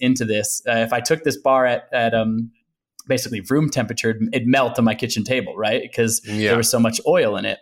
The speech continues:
Speaker 1: But the, the macros is in, in one bar, and I ate about four or five thousand calories of these per day. So I ate about four or five of these bars every day. But in one bar, eleven hundred fifty calories, total fat, seventy-five grams, predominantly from, uh, organic coconut oil,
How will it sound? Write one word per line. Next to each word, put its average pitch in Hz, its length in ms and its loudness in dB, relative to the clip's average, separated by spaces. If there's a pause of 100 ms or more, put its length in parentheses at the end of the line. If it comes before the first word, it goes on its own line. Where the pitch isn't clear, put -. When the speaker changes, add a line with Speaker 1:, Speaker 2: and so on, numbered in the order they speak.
Speaker 1:
But 135 320 0 (400)
the, 147 100 2
the 151 140 0
macros 170 520 2
is 135 320 0
in, 143 200 0
in 135 180 2
one 185 260 4
bar, 120 260 2
and 120 100 0
I 139 80 2
ate 139 220 0 (220)
about 127 300 -2
four 156 120 4
or 139 40 2
five 131 240 -2
thousand 127 360 0
calories 113 320 0
of 113 40 -2
these 110 160 -4
per - 80 -10
day. 113 140 0
So 120 120 0
I 120 40 4
ate 117 40 4
about 113 200 -2
four 123 200 0
or 113 40 2
five 117 240 0
of 110 40 -8
these 110 140 -4
bars 107 320 0
every 107 220 -2
day. 110 260 2
But 107 140 0
in 110 120 -2
one 147 260 0
bar, 113 420 2
eleven 135 280 2
hundred 147 280 0
fifty 135 260 -6
calories, 113 640 -2 (420)
total 147 280 2
fat, 131 360 -2
seventy-five 127 680 -2
grams, 110 460 -2
predominantly 123 560 -2
from, 113 340 -2
uh, 107 320 0
organic 120 480 -4
coconut 123 400 -2
oil, 110 480 2